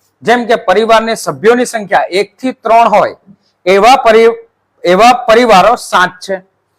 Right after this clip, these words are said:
એમાં સભ્યો ત્રણ થી પાંચ હોય, કેમ કે અહીંયા વીસ જ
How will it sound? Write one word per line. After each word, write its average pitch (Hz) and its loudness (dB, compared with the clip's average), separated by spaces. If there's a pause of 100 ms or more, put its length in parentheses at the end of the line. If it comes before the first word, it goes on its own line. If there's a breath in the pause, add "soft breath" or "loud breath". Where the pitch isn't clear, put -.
(720)
એમાં 240 2
સભ્યો 220 2
ત્રણ 208 0
થી 277 -4
પાંચ 247 -2
હોય, 147 0 (480)
કેમ 214 -6
કે 233 -4
અહીંયા 233 0
વીસ 190 -8
જ 294 2